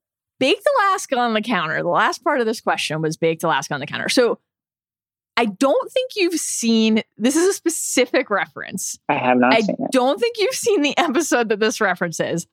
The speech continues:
Speaker 1: I
Speaker 2: I
Speaker 1: am
Speaker 2: have
Speaker 1: going
Speaker 2: not.
Speaker 1: to spoil it for you, <laughs> if you will allow
Speaker 2: That's
Speaker 1: me to.
Speaker 2: fine.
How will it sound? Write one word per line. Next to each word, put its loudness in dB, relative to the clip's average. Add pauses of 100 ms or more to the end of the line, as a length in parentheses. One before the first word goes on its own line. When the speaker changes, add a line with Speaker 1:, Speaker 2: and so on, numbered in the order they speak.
(160)
Speaker 1:
I 4 (100)
Speaker 2:
I 2
Speaker 1:
am 6
Speaker 2:
have 4
Speaker 1:
going 4
Speaker 2:
not. 0
Speaker 1:
to 0
spoil 0
it -4
for -2
you, 0
<laughs> -20
if 2 (160)
you 4
will 2
allow 2
Speaker 2:
That's 6
Speaker 1:
me -2
to. -4
Speaker 2:
fine. 2